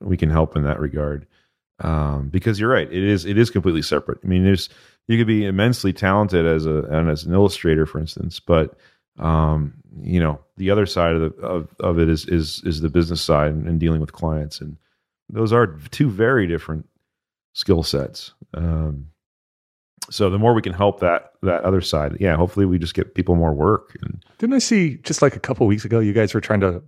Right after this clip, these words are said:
Speaker 2: you, you're brokering health insurance for freelance designers or something like
Speaker 1: Oh,
Speaker 2: that?
Speaker 1: yeah, yeah, right. So, um,
Speaker 2: That's remarkable.
Speaker 1: Yeah, yeah. We, we, um, partnered with, with Stride, uh, Stride Health, and, um,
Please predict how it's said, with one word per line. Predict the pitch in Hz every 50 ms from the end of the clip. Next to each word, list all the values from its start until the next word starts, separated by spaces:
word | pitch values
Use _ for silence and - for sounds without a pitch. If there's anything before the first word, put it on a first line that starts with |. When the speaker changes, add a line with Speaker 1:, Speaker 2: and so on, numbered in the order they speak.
| _ _ -
Speaker 2:
you, | 110 117 156
you're | 139 120 110 101
brokering | 95 87 - 110 104 120 135 131 - 143 123 110 104
health | - - 120 120 127 - -
insurance | 135 123 - - 127 123 123 117 -
for | - 104
freelance | - - 113 117 117 110 107 -
designers | - 82 - 95 107 117 113 110 107 -
or | -
something | - - - 117 - 113 113
like | 110 110
Speaker 1:
Oh, | 147 - -
Speaker 2:
that? | 131
Speaker 1:
yeah, | 147 170 208 175
yeah, | 123 135 143 - 98 76 - - -
right. | - 127 135 107 - - _ -
So, | - - - 107 107 104 104 101 101 95 - -
um, | - 104 104 104 101 98
Speaker 2:
That's | 98 - -
remarkable. | 247 247 240 269 254 247 - 202 139
Speaker 1:
Yeah, | 156 170 151 113
yeah. | 113 143 151 131
We, | 113 110 110 101 -
we, | 117 117 113 104 -
um, | 110 110 110 107 104 95 -
partnered | - - 127 - 113 107
with, | 107 104 92 - -
with | - 101 92
Stride, | - - - - 107 104 98 98 101 95 92 92 - - - - 98
uh, | - -
Stride | 92 - - 101 98 95
Health, | 90 95 98 98 90 - - -
and, | - 92 90 90 87 87
um, | 90 87 85 85 85 82 82